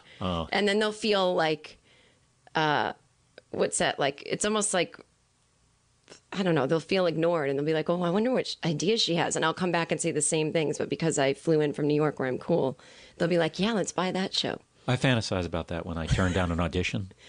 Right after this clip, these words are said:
Speaker 1: When I'm
Speaker 2: Right.
Speaker 1: like, "Oh my God, it's, he didn't wanna, but Todd Barry didn't wanna audition,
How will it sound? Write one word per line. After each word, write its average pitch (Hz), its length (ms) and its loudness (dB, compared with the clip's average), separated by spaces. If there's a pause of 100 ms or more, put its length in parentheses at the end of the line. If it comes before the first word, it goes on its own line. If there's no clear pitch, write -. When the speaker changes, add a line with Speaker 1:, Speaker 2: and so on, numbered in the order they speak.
(380)
Speaker 1:
When 98 120 2
I'm - 60 4
Speaker 2:
Right. 247 100 2
Speaker 1:
like, 101 180 0
"Oh - 400 -2
my - 80 -2
God, - 360 0
it's, - 260 -4 (280)
he 156 120 0
didn't 202 180 0
wanna, 110 220 -2 (320)
but - 100 -6
Todd - 260 -6
Barry 156 180 -2
didn't 165 160 -4
wanna 143 200 -4 (240)
audition, - 520 -12